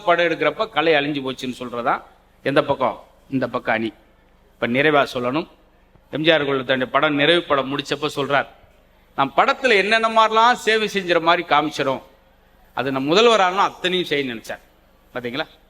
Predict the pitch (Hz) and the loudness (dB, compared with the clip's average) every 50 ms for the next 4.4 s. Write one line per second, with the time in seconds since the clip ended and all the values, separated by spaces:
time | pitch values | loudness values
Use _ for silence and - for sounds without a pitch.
0 | _ _ _ _ _ _ _ _ _ _ _ _ - 185 214 208 - 220 208 208 | _ _ _ _ _ _ _ _ _ _ _ _ 0 0 0 2 0 -2 2 2
1 | 190 190 190 180 175 170 156 170 175 170 160 156 156 147 - - 208 190 170 147 | 2 2 2 2 0 0 2 4 4 4 4 2 0 0 0 0 2 2 2 2
2 | - 160 135 120 - - - - 156 170 156 151 156 160 180 190 202 180 156 147 | 0 -2 -2 -2 -6 -16 -8 -4 -2 0 0 0 0 0 2 4 4 4 4 2
3 | 147 139 131 127 120 123 147 175 190 190 185 175 165 165 170 165 165 165 160 143 | 2 2 2 0 0 2 2 2 2 4 2 2 2 2 2 2 2 0 -2 -4
4 | 151 147 143 147 170 226 262 - | -4 -4 -2 -2 -4 -4 -6 -10